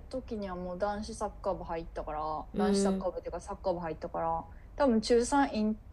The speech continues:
Speaker 1: 中三引退してから高一なるまでの間
Speaker 2: なるほど。
Speaker 1: ぐらいだっけ？うん。
Speaker 2: そこに集まってきてる他の人はさ、どういう感じのバックグラウンドやったん？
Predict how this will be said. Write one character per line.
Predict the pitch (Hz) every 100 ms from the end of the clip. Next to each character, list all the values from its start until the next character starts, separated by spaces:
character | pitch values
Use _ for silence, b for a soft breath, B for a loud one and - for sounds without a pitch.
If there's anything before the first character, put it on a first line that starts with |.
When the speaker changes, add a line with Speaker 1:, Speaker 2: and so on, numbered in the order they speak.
| -
Speaker 1:
中 | - 233
三 | 240 277
引 | 202 202 214
退 | 214 220
し | 220
て | 277
か | 277 294
ら | 339 - -
高 | 190 180
一 | 175
な | 196
る | 165
ま | 170 165
で |
の | 160 156
間 | 160 190
Speaker 2:
な |
る | 185
ほ | 180 180
ど。 | 175
Speaker 1:
ぐ | 175
ら | 135
い |
だ | -
っ | -
け？ | - - -
う | -
ん。 | 165 - -
Speaker 2:
そ | 247
こ | 311
に | 294
集 | 247 254
ま | 262
っ |
て | 254
き | 247
て | 240
る | 240
他 | 202 214 247
の | 202
人 | - 175
は | 165
さ、 | 165 160 - - -
ど | - 185
う |
い | 185
う | 185
感 | 175 180
じ | 175
の | 175 170
バ | 180
ッ |
ク | 165 165
グ | 170
ラ | 160
ウ |
ン | 151
ド |
や | 143
っ |
た | -
ん？ | 151